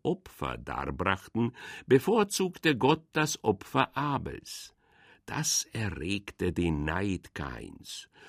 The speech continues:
Trotz göttlicher Warnung erschlug er den Bruder.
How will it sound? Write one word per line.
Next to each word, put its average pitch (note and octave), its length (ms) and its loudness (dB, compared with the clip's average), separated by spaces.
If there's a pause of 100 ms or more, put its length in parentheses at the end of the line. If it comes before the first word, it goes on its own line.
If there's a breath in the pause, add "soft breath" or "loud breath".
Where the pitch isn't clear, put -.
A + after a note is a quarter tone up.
(140 loud breath)
Trotz E3 460 2
göttlicher C#3 560 2
Warnung A2 640 2 (300 soft breath)
erschlug G2+ 640 -2
er B1 160 -6
den A#1 280 -10
Bruder. A1+ 600 -10